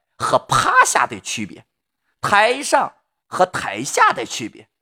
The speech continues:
那不过呀，是一张皮的区别。世道艰难，恐怕呀，脸皮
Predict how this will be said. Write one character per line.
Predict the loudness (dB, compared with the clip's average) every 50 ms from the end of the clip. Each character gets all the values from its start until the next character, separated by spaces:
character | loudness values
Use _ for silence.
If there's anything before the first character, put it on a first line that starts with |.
| _ _ -8
那 | -8 -8
不 | -8 -8 -6 -4 -4 -4
过 | 2 4 4 4 4
呀， | 4 -2 -6 -12 _ _ _ _
是 | -12 -10 -8 -8 -10
一 | -6 -6 -8 0
张 | 2 2 2 2 0 -4
皮 | -6 -6 -6 -6 -8 -10 -8 -6
的 | -6 -6
区 | -8 -10 -12 -16 -18
别。 | -20 _ _ _ _ _ _ _ _ _ _ _ _ _ _ _ _ _ _ _
世 | -2 0 2 2 2 0 0 -2 -2 -4 -2
道 | 0 0 2 2 0 -4 -8
艰 | -6 -2 0 2 2 0 -2
难， | -6 -8 -10 -14 -20 _ _ _ _ _ _ _ _ _ _
恐 | _ -2 0 0 0 -2 -2
怕 | 0 0 2 2
呀， | 0 -4 -8 -14 _ _ _ _
脸 | -6 0 2 4 4 4 4 2 0 -2 -4 -6
皮 | -8 -8 -6 -6 -8 -8 -10 _